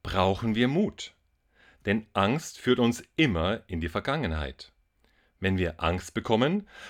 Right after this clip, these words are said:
verknüpfen wir das, was wir aktuell erleben, mit dem, was wir in der Vergangenheit an Erfahrungen gemacht haben. Du bist zum Beispiel früher einmal angeeckt oder geschnitten worden,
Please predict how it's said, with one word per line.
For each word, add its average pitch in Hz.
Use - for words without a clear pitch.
verknüpfen 131
wir 113
das, 120
was 104
wir 101
aktuell -
erleben, 131
mit 92
dem, 131
was 98
wir 120
in 98
der 90
Vergangenheit 95
an 92
Erfahrungen 110
gemacht 78
haben. 76
Du 104
bist 107
zum 98
Beispiel 92
früher 101
einmal 78
angeeckt 104
oder 78
geschnitten 104
worden, 104